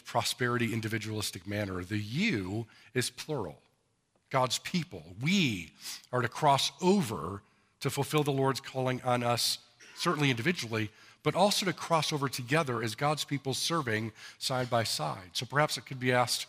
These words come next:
what land is the Lord giving to Westminster? What aspect of gospel ministry has the Lord given to us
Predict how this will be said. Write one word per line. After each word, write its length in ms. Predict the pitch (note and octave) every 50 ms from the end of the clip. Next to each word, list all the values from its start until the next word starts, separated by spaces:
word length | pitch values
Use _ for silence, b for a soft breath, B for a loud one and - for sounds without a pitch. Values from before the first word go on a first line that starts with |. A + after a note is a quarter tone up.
| b b b b b b b b b
what 320 | - C#3 F#3+ G#3+ G#3+ -
land 800 | D#3 D3 C#3 D3 D3+ D3 C#3 A#2 G2 F#2 G2 G2 G2 G2+ G2 G#2+ - _ _ _ _ -
is 140 | B2+ A#2+ A2+
the 120 | - C#3
Lord 380 | A#2+ A#2+ C3 D3 D3+ D3 C3 A2
giving 460 | - C3+ B2 A#2 G2+ F2 E2+ F2 E2+ E2 _ _ _ _ _ _ _
to 100 | - -
Westminster? 680 | A#2 A2 G#2 F#2 - - A2+ G2+ G2 - - - F#2 - - _ _ _ _ _ _ _ _ _ _ _ _ _ _ _ _ _ _ _ _
What 160 | - E3 F#3+
aspect 400 | D#3+ F3+ F#3 F3 - - D3 -
of 100 | C3 A2
gospel 400 | - C3 B2+ C3 - - - A#2+
ministry 540 | A#2 A#2 A#2 A2+ A2 - - G#2 F#2+ F#2+ F#2 B B B B B B B B
has 160 | A#2+ A#2 -
the 80 | - A#2+
Lord 280 | A#2+ C3+ C#3 B2 G#2
given 240 | - B2+ B2 A#2+ A2+
to 220 | G#2+ - - G2+ G2+
us 560 | F#2+ E2+ D#2 - - - - - - - -